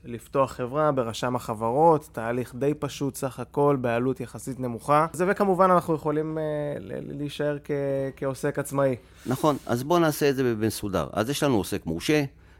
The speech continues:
Speaker 2: יש לנו עוסק פטור, יש לנו חברה בע"מ, ויש לנו שותפות.
Speaker 1: בדיוק.
Speaker 2: ונתחיל לעבוד על,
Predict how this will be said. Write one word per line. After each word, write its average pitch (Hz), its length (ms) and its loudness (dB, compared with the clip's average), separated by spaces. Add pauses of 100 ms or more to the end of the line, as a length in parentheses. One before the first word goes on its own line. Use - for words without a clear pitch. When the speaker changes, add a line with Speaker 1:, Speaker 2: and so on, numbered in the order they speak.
Speaker 2:
יש 110 140 -2
לנו 117 140 6
עוסק 95 260 -2
פטור, 139 460 2 (500)
יש 110 180 0
לנו 123 140 4
חברה 95 320 2
בע"מ, 80 300 2 (300)
ויש 156 220 0
לנו 165 160 4
שותפות. - 520 -4 (320)
Speaker 1:
בדיוק. 110 380 -6 (240)
Speaker 2:
ונתחיל 151 440 2
לעבוד 160 360 2
על, 127 100 2